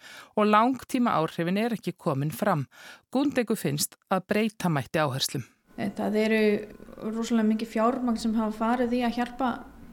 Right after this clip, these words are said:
Speaker 2: fyrirtækjum. Það eru áætlað hvað upp í tvö hundruð milljarða. Eh, ég held að næstu skref ætti vera,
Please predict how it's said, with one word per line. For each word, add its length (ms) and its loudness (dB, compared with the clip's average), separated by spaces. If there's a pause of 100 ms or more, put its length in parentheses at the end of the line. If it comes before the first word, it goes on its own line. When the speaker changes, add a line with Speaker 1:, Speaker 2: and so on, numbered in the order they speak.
Speaker 2:
fyrirtækjum. 480 0 (540)
Það 320 2
eru 180 0 (160)
áætlað 600 0
hvað 320 2
upp 140 -12
í 400 0 (100)
tvö 320 0
hundruð 240 0
milljarða. 440 0 (1500)
Eh, 320 0
ég 80 0
held 160 -2
að 140 0
næstu 180 -2
skref 300 -2
ætti 260 -2
vera, 280 -2